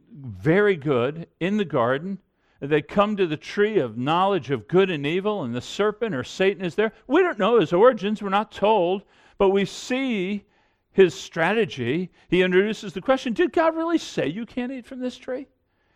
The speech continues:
He, he, he's kind of implying, uh, a kind of stinginess with God. Did he really say that? He wouldn't let you eat from this tree?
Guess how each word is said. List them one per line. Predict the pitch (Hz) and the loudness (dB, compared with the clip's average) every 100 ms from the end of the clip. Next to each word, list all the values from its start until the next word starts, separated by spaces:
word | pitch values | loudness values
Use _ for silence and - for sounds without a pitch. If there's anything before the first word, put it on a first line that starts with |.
| - | -4
He, | 247 226 - | 0 0 0
he, | 233 | -2
he's | 214 | -2
kind | - 311 311 | -4 0 2
of | 160 - _ _ _ - | 2 0 _ _ _ 0
implying, | 262 233 - - 269 311 233 135 135 160 190 - _ _ _ - | 0 0 -4 -2 0 0 0 0 -2 -6 -10 -14 _ _ _ -14
uh, | - _ _ - | -14 _ _ -4
a | 190 | -2
kind | 196 262 330 | -2 -4 -4
of | 254 | -4
stinginess | - - 254 330 294 247 120 98 - | -10 -2 -2 0 -2 -2 -2 -6 -10
with | 120 - | -10 -4
God. | 135 101 - _ _ | -4 -4 -8 _ _
Did | 294 | -4
he | 339 | -2
really | 359 381 | -2 -4
say | 320 - 156 | -6 -4 -6
that? | 214 320 | -6 -8
He | 110 | -8
wouldn't | 135 254 254 | -6 -6 -8
let | 226 | -8
you | 202 - | -10 -8
eat | 185 - | -10 -12
from | 196 180 | -14 -12
this | 208 | -12
tree? | - - 294 | -14 -16 -16